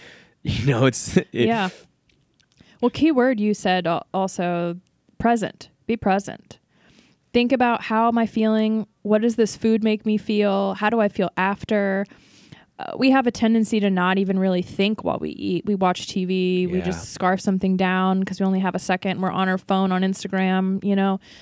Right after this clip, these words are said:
Speaker 2: So really just be present, and your body will usually pretty immediately tell you if it does or doesn't like what you're doing.
Speaker 1: Yeah. That's, uh, it's funny is I've become that much more sensitive to the food now ever since I've kinda just went towards, like, this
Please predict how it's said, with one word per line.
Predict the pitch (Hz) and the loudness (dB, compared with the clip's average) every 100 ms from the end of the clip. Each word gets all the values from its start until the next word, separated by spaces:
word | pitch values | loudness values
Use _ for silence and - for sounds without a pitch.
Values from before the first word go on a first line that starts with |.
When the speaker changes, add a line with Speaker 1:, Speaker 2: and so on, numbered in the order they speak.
| - - | -20 0
Speaker 2:
So | 262 233 214 208 _ _ _ _ _ _ _ _ _ - | 2 4 4 0 _ _ _ _ _ _ _ _ _ 0
really | 226 330 381 | 4 4 4
just | - | 2
be | 226 | 0
present, | - 196 220 185 131 | 0 0 0 -2 -4
and | 208 208 | 0 2
your | 262 | 2
body | 214 175 220 190 180 | 2 2 2 2 2
will | 180 - - _ _ _ - | 0 -4 -8 _ _ _ -6
usually | 202 196 202 240 | 0 0 4 2
pretty | - - 269 320 | 2 -2 2 2
immediately | 269 220 247 247 202 | 4 4 4 2 0
tell | 190 - 233 | -2 -2 -2
you | 208 113 90 101 - | -2 -2 -6 -8 -2
if | 208 208 | -2 0
it | 190 185 | -4 -2
does | 208 233 311 | 0 2 2
or | 262 | 0
doesn't | 208 220 220 | 0 0 -2
like | 202 220 196 190 | -2 -2 -2 -2
what | 185 185 | -4 -4
you're | |
doing. | 175 196 76 202 _ _ _ - _ _ _ _ _ _ _ | -2 -4 -6 -14 _ _ _ -20 _ _ _ _ _ _ _
Speaker 1:
Yeah. | - - _ _ _ _ - - _ _ - | -16 -16 _ _ _ _ -20 -20 _ _ -2
That's, | 104 107 117 | 0 0 2
uh, | 107 98 92 85 _ - | 2 2 0 -4 _ -8
it's | - | -6
funny | 110 107 | -2 -2
is | 98 98 | 0 -2
I've | 98 | -2
become | 104 104 98 | -2 -4 -2
that | 98 | -2
much | 85 - | -4 -4
more | 101 | -4
sensitive | - 95 90 95 - | -2 -4 -4 -6 -4
to | 95 | -4
the | 90 | -4
food | - 95 92 | -2 -2 0
now | 90 90 | 0 0
ever | 87 90 90 | -2 -2 -4
since | 95 90 | -4 -2
I've | 90 82 | -4 -2
kinda | 90 87 | -4 -2
just | 87 82 | -4 -6
went | 90 85 | -6 -6
towards, | - 92 87 - | -4 -2 -2 -2
like, | 85 | -6
this | - 82 | -6 -6